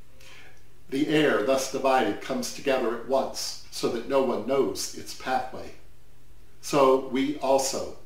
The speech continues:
as soon as we are born, ceased to be, and we had no sign of virtue to show,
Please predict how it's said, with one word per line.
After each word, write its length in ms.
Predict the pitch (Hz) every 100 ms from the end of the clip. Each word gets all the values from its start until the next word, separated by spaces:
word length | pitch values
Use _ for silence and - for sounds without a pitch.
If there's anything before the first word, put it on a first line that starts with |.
| - - - -
as 220 | 147 139
soon 180 | - 214
as 200 | 202 -
we 160 | 190 190
are 80 | 180
born, 580 | - 151 - - - - -
ceased 640 | - - 131 - - -
to 80 | -
be, 460 | 151 165 156 - - - - - -
and 200 | 143 143
we 100 | 160
had 260 | 160 156 -
no 140 | 160
sign 480 | 156 - 139 127 123
of 160 | 123 120
virtue 380 | 135 135 131
to 80 | 123
show, 500 | - - 143 135 -